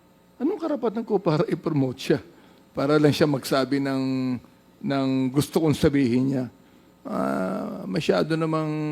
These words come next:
akusasyon yan na kahit kailan, hindi ko ginawa kahit kanino.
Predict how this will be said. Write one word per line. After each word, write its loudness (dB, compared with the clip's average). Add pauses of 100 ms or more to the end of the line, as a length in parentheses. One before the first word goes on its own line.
(800)
akusasyon 0 (100)
yan -2 (520)
na -2
kahit -6
kailan, 0
hindi -10
ko -4
ginawa 0
kahit -8
kanino. 0